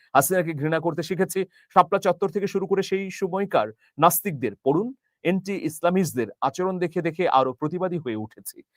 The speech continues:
আমরা সেই ফেবু জীবনের চোদ্দ বছরের দাগ কাটা অনেক ঘটনার মূল কেন্দ্রবিন্দুতে ছিল ইসলামপন্থীদের উপর অত্যাচার। সেই সময় আমার মতো জিন্স প্যান্ট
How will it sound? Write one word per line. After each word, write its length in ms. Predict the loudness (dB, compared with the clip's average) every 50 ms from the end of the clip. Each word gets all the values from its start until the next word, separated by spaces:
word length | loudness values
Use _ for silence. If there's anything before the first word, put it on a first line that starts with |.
| _ _ _
আমরা 200 | -2 0 2 0
সেই 260 | 0 0 -2 -2 -2
ফেবু 320 | -2 -2 -2 0 0 0 -2
জীবনের 340 | -2 0 0 0 0 0 -4
চোদ্দ 300 | -4 -6 -6 -4 -2 -2
বছরের 460 | 2 2 2 2 2 0 0 0 0 0 -6 _ _ _ _ -18
দাগ 260 | 8 10 10 10 10 6 _ _ _
কাটা 260 | 6 6 6 6 2
অনেক 380 | 2 2 2 2 0 -2 -2 -4
ঘটনার 460 | 2 2 2 2 4 0 0 0 -2 -2 -8 _ _ _ _
মূল 360 | 0 2 4 4 4 4 0 0
কেন্দ্রবিন্দুতে 920 | 0 -2 -2 0 0 -2 -2 -2 -2 -4 -4 -6 -4 -4 -2 -4 -4 -4 -8 _ _
ছিল 420 | -6 -4 -2 0 0 0 0 -2 -6 -12 _ _ _
ইসলামপন্থীদের 680 | -4 -4 0 2 0 0 0 -2 -4 -4 -4 -4 -2 -2
উপর 220 | -2 0 0 0 0 2 0
অত্যাচার। 680 | 0 0 -2 _ _ 4 4 4 2 -2 -4 -4 -4 -8 -12 _ _ _ _ _
সেই 180 | 4 4 4
সময় 280 | 4 2 0 2 4 4
আমার 240 | 4 4 4 4 2
মতো 200 | 2 0 -2 -4
জিন্স 400 | -2 -2 -2 -2 -2 -4 -6 -2 -2
প্যান্ট 260 | -2 0 0 -4